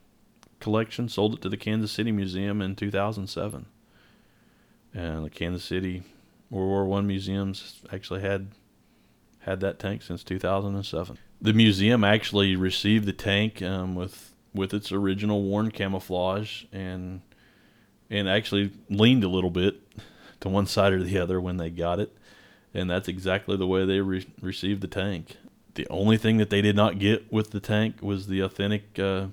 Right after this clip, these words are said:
picks and shovels that's on the holes today.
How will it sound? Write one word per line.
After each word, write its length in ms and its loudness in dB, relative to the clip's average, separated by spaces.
picks 320 -4
and 220 -4
shovels 500 0
that's 180 -8
on 160 0
the 80 -2
holes 380 0
today. 480 -2